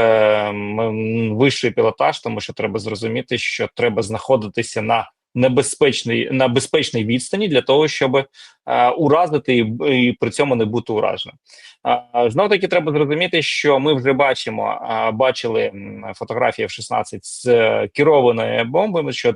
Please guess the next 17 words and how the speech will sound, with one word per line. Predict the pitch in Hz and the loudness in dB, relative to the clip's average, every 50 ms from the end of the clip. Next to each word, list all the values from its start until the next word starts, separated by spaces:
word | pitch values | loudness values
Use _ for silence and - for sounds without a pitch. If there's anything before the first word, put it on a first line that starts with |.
| - _ - | -2 _ -8
е, | 127 120 | -6 -6
підтверджує | 120 - 120 - - 156 160 147 139 127 113 | -6 -6 -8 -2 0 0 0 0 -4 -6 -4
можливість | 113 107 101 127 139 143 135 - - | -6 -6 -4 -4 -4 -4 -4 -6 -10
використання | 101 - - 110 - - 123 123 117 113 104 | -12 -10 -10 -10 -6 -4 -4 -4 -4 -6 -8
цих | - - - 113 - _ _ _ _ _ _ _ _ 123 | -8 -6 -8 -8 -8 _ _ _ _ _ _ _ _ -2
літаків, | 123 120 - 123 117 - 156 160 139 - | -2 -2 0 -4 -4 -2 -4 -4 -2 -2
наприклад, | 120 104 - 123 113 - 117 110 - | -4 -2 -2 -4 -2 0 0 -2 0
або | - 135 127 117 135 139 123 | 0 -2 0 2 0 0 0
по | - 123 113 | 0 -2 -2
території | - 113 117 110 - 127 113 113 104 | 0 0 -2 0 0 0 0 0 -2
тимчасово | - 107 101 - - - 139 135 | -4 -8 -8 -8 -4 -2 0 0
окупованої | 135 - 170 170 226 226 220 202 190 180 175 - _ - - - _ _ | 0 -2 0 2 4 4 4 2 -2 -6 -8 -10 _ -20 -20 -20 _ _
України, | 156 147 - 156 156 151 143 | -4 -2 0 2 2 2 2
або | 131 120 117 151 185 175 | 2 2 4 4 2 2
по | - - 143 147 151 156 143 | 2 0 2 4 4 4 2
території, | 151 - 120 117 - - 147 143 147 139 123 | 0 0 -2 -2 0 0 2 2 2 2 0
наприклад, | 110 101 - - 120 - 127 127 120 | -2 -4 -6 -6 -4 0 0 0 0